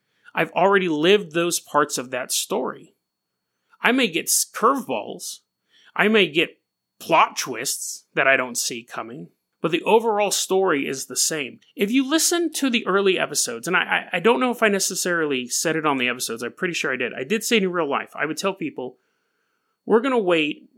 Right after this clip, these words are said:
fifty episodes, and then we're gonna take a, then we're gonna evaluate the show and see where we're gonna do at in the future." Just two episodes ago, I was talking about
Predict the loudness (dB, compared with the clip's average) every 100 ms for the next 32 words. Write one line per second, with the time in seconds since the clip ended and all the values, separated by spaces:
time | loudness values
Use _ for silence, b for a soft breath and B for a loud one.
0 | _ _ 0 2 2 2 2 -2 -2 -4
1 | -6 -6 -4 -2 0 0 0 -4 _ _
2 | _ -2 -2 0 -2 -2 -2 -2 0 2
3 | 0 0 2 4 4 4 0 -2 -2 0
4 | -2 -4 -4 -4 -4 -4 -4 -6 -8 -8
5 | -6 -8 -8 -14 -16 -14 -14 -16 b b
6 | b 0 0 2 4 4 4 4 2 0
7 | -12 -12 -4 0 2 2 0 0 0 0
8 | 0 0 -4 -2 -2 -2